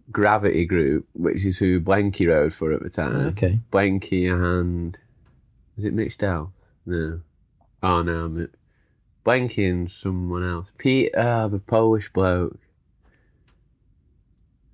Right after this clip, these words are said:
Speaker 1: Anyway.
Speaker 2: Mm, yeah, I can't remember.
Speaker 1: Um, they offered me a deal, and then <clears throat> Petey told Roscott,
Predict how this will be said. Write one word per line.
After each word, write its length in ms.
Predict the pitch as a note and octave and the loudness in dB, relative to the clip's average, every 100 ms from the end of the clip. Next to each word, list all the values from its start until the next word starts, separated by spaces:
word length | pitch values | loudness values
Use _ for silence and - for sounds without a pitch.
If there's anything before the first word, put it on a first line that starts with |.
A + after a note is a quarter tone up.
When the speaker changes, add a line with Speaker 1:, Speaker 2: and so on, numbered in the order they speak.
| _ - | _ -2
Speaker 1:
Anyway. 400 | G2+ F2 C#2 F2+ | 2 2 0 0
Speaker 2:
Mm, 240 | A2+ G2 F2+ | 4 6 6
yeah, 220 | A2 G2+ | 4 4
I 40 | G#2 | 4
can't 200 | G2+ G2+ | 4 4
remember. 400 | G2+ G2+ G#2 G2+ _ _ _ - - | 4 6 4 2 _ _ _ -4 2
Speaker 1:
Um, 600 | G#2+ G2+ G2 G2 G2 - - | 4 4 2 -2 -2 -4 2
they 200 | A#2 A#2 | 4 6
offered 240 | A2 - | 4 2
me 240 | F#2+ F2+ F2+ | 0 2 2
a 40 | |
deal, 480 | D#2 F#2 F2 D2+ F2 _ _ _ _ _ _ _ _ | 2 4 4 2 -2 _ _ _ _ _ _ _ _
and 180 | F2+ F2+ | -2 0
then 600 | F2 E2+ F2 E2 F2 G2 - _ _ _ - | 0 0 -2 -4 -6 -10 -16 _ _ _ -2
<clears throat> 240 | B2+ B2 F2 | 2 2 2
Petey 320 | A2+ G#2+ E2+ | 4 6 4
told 300 | F#2 E2+ E2 | 2 2 4
Roscott, 580 | E2+ E2+ - D2+ D2 | 2 0 -4 -4 -4